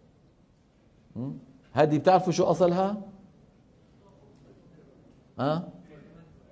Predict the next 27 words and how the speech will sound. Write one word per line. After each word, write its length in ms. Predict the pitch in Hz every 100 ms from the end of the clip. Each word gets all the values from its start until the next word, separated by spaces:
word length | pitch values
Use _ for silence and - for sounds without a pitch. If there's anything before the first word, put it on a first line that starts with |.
| -
أيوة، 420 | 113 143 180 175
أصلها 300 | 165 - 143
كلمة 420 | 135 170 165 160 -
مد. 540 | 127 139 147 90 - - - -
سيأتي 520 | - - 147 185 - 156
معنا 420 | 151 143 143 143
هذا 220 | 139 139
إن 100 | 143
شاء 260 | 131 139 127
الله، 180 | 127
ربي 260 | 127 120 123
بيبارك 440 | 117 123 127 131
لنا 160 | 135 127
بالوقت 400 | 120 127 117 156 - - - -
وبنصل 440 | 110 135 - 131
للأبحاث 480 | 117 - - 135 131
الأخيرة. 560 | 110 113 - 143 156 175 - - - -
هذه 360 | 143 131 123
أصلها 480 | 135 156 139 147 151 107
مد، 520 | 113 127 139 131 78 - - - - _
نعم، 180 | 98 87
كلمة 400 | - 139 135 135 131
مد، 480 | 120 139 107 - - - - _ _ _ - _ _ - 67 - - -
لكن 260 | 117 139 127
مع 120 | 127
مرور 340 | 131 147 165
الزمان 640 | 156 127 143 160 175 180